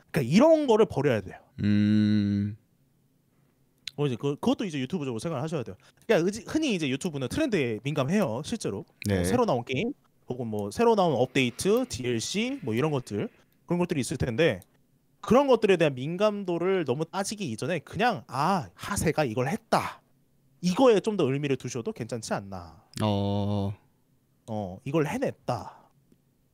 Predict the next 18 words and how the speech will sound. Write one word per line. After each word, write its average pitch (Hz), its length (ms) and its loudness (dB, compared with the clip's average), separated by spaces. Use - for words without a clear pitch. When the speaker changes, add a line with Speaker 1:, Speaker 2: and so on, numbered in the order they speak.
Speaker 1:
이게 180 100 2
너무 208 360 4
따라간-, 320 600 6
따라가는 294 540 2
것도 240 180 -2
따라가는 233 480 2
건데 147 360 -2
너무 202 240 2
따라가기만 294 680 4
하면은 139 420 -4
이제 147 160 -8
그때부터 202 600 -4
이제 139 240 -2
내가 156 200 2
뭘 135 280 4
해야 285 160 6
될지라는 131 540 -2
그 120 180 -8